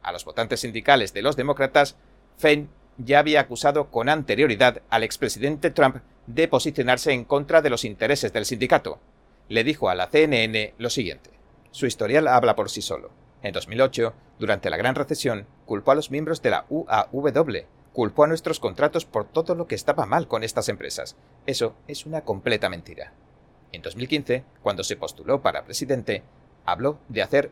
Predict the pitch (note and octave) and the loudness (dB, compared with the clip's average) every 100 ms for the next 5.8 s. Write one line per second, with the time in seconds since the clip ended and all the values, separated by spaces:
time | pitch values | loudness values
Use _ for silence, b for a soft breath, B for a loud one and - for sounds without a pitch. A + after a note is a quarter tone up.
0 | - D#3 C3+ A2 A2 F#2 - - - _ | -8 -2 2 2 -2 -8 -10 -14 -18 _
1 | _ _ - C3 C3 - _ _ _ - | _ _ 0 2 2 0 _ _ _ -2
2 | D#3+ B2+ C#3 - F#2 - F2 - F#2+ G2 | -2 0 -4 -4 -6 -4 -4 -2 -4 -2
3 | C3+ C3 F#2+ A#2 F#2 A2 G#2+ - - A2 | 0 0 -2 -4 -2 -2 -2 -8 -8 -2
4 | C#3 A#2 - G2+ _ _ _ - D3+ - | 2 2 0 -4 _ _ _ -18 -14 -4
5 | D3 - F#2 C3 C3+ D#3 D#3+ | -2 0 0 2 2 0 -4